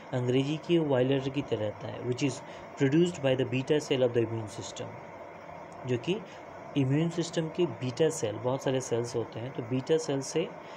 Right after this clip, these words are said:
इम्यून सिस्टम के बीटा सेल से जो वाई शेप्ड प्रोटीन मॉलिक्यूल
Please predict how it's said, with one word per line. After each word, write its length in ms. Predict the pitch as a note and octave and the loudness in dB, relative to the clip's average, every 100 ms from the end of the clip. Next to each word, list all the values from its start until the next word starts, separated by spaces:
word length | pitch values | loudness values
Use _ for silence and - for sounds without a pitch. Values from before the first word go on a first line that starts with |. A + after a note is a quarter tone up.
| - C3 | -4 0
इम्यून 260 | C3 E3+ | 4 2
सिस्टम 360 | E3+ E3 - D3+ | 2 -4 -4 -4
के 140 | D#3+ | -4
बीटा 320 | B2+ B2 C#3+ | -2 0 0
सेल 200 | C#3 D3 | 0 -2
से 280 | C3+ B2 C3 - - - - | -2 -4 -6 -8 -14 -16 -4
जो 320 | B2+ C3+ B2+ - - - B2+ | 4 4 4 -2 -12 -8 0
वाई 260 | B2 D3 | 4 4
शेप्ड 400 | E3 F3 E3+ - | 2 -2 -4 -2
प्रोटीन 340 | C#3 B2+ C#3+ C3 | 2 2 2 2
मॉलिक्यूल 420 | B2 A#2 C3 | 2 2 0